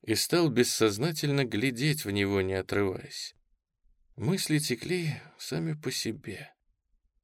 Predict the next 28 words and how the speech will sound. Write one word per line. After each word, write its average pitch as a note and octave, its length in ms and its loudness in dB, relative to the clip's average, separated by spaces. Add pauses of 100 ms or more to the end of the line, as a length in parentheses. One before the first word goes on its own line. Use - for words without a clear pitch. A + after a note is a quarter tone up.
(160)
«Ну A#2+ 80 -6
хорошо, C#3+ 760 -4 (300)
вера, A2 560 0 (140)
надежда G2 560 -2
и F#2+ 40 -4
любовь, G2 500 -8 (340)
и - 80 -12
любовь — G#2 340 -2
это - 140 -4
главное. A2 640 -4 (880)
Я G2+ 440 2 (120)
верю, A2 460 6
что - 220 -2
всё, A2 220 -4
что - 200 -6
происходит, F#2+ 680 -6
идёт G#2+ 240 -2
от F2+ 140 -2
Господа. - 680 -4 (720)
Я C#3+ 100 4
надеюсь D3+ 420 6
на B2+ 120 2
то, D3 160 2
что B2 220 2
воля A#2 320 2
Господня A2+ 640 0
помилует G#2+ 720 0
меня, - 500 -12